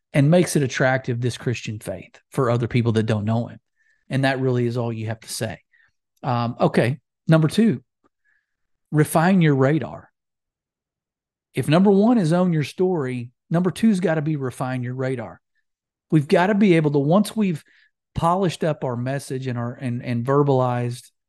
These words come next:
our story and our testimony, we gotta refine our radar. We gotta have those ears on, eyes and ears on,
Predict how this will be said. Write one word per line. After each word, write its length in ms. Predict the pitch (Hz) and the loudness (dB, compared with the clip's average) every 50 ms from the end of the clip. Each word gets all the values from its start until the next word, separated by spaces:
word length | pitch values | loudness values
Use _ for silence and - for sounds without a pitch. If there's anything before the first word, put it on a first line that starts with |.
| _ _ _ _ _ _ _ | _ _ _ _ _ _ _
our 140 | - 131 123 | 0 0 0
story 460 | - - - - 147 131 131 120 123 | 0 -2 0 0 2 2 4 2 2
and 100 | 123 113 | 2 0
our 80 | 107 104 | -2 -4
testimony, 760 | - - - 170 160 - - 135 123 117 117 117 120 120 123 - - _ _ - | -4 -2 -2 -2 -2 -4 -6 -8 -8 -6 -6 -8 -10 -12 -12 -16 -20 _ _ -2
we 80 | - 139 | 0 2
gotta 220 | 151 175 202 214 | 4 4 6 6
refine 400 | 190 151 - - 160 160 160 147 | 6 4 4 4 4 4 4 4
our 120 | 131 123 | 4 4
radar. 340 | 120 131 151 170 151 127 123 | 4 2 4 4 4 2 2
We 100 | 123 147 | 2 2
gotta 180 | 160 208 208 196 | 2 2 2 2
have 280 | - 196 196 196 170 | 2 2 2 4 4
those 200 | 156 151 147 135 | 4 4 4 4
ears 320 | 143 156 175 175 160 139 131 | 4 4 4 4 2 2 0
on, 380 | 135 135 143 135 120 - 120 - _ _ _ _ _ - | 0 -2 -2 -4 -6 -8 -10 -14 _ _ _ _ _ -6
eyes 380 | 151 165 180 185 196 196 156 | -4 -4 -2 -2 -2 -2 0
and 100 | 165 147 | -2 -2
ears 340 | 147 160 170 165 147 135 127 | -2 -2 -2 -2 -2 -2 -4
on, 440 | 131 123 139 147 143 131 120 117 117 | -4 -6 -4 -4 -6 -6 -6 -8 -10